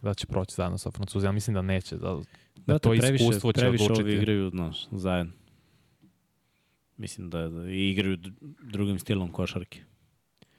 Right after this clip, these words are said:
Speaker 2: I to isto može da bude važno. Mada, ko zna. To su neke kao projekcije, ali ništa ne mora da znači. To je
Speaker 1: E.
Speaker 2: lepota, to je lepota prvenstva.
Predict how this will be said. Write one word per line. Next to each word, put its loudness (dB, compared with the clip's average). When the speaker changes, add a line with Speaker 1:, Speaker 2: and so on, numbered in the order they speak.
Speaker 2:
I -8
to -2
isto -8
može -10
da -14
bude -18
važno. -18
Mada, 2
ko -6
zna. -6
To 0
su -6
neke -4
kao 0
projekcije, 0
ali 0
ništa 0
ne -2
mora -8
da -14
znači. -18
To 2
je 4
Speaker 1:
E. 6
Speaker 2:
lepota, 2
to -4
je 2
lepota -2
prvenstva. -6